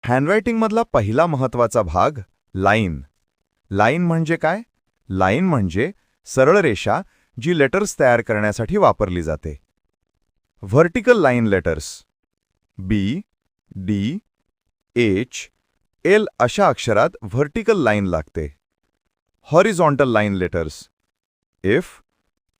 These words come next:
टी, झेड या लेटर्समध्ये हॉरिझॉन्टल लाईन लागते. स्लांटिंग लाईन लेटर्स. एक्स, वाय, के मध्ये स्लांटिंग लाईन्स वापरल्या जातात.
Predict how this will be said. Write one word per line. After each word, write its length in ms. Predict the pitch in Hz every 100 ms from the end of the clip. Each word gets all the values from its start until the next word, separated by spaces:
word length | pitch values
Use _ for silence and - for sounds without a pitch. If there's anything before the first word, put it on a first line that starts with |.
| _
टी, 280 | 127 117 180 - _ _ _ _ -
झेड 420 | 98 85 92 143 190 _ _ _ -
या 220 | 113 190
लेटर्समध्ये 640 | 208 165 147 127 107 107 156
हॉरिझॉन्टल 720 | - 156 214 185 175 160 143
लाईन 260 | 110 101
लागते. 480 | 90 78 - 76 69 _ _ _ _ _ _ _ _ _ _ _
स्लांटिंग 600 | - 175 175 202 226 247
लाईन 240 | 175 120
लेटर्स. 600 | 110 92 85 80 73 - _ _ _ _ _ _ _ _
एक्स, 460 | 113 185 - - - _ _ _ _
वाय, 460 | - 95 101 92 147 - _ _ _ _ _ _
के 300 | 160 113 113 - _ _ -
मध्ये 240 | 107 131
स्लांटिंग 580 | 196 147 120 127 135 214
लाईन्स 340 | 180 139 127
वापरल्या 400 | 127 107 113 95
जातात. 360 | 90 76 67 73